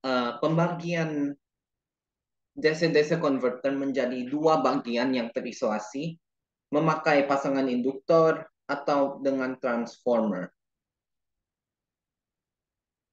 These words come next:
Transformer sudah terbukti efektif untuk, eh, membuat arus yang berbeda, sehingga D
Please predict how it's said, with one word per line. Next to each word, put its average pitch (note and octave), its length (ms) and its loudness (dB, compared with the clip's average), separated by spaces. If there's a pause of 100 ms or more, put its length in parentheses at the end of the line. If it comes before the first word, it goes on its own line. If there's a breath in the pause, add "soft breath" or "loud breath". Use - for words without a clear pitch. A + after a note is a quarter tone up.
(200)
Transformer A3+ 520 6
sudah G3 320 2
terbukti D#3+ 960 -2
efektif D3 680 -2
untuk, D3 480 0 (240)
eh, B2+ 280 2
membuat C3 560 2 (480)
arus D3 400 -2
yang C3+ 240 2
berbeda, A#2 800 -2 (120)
sehingga C#3 800 2 (760)
D - 60 -2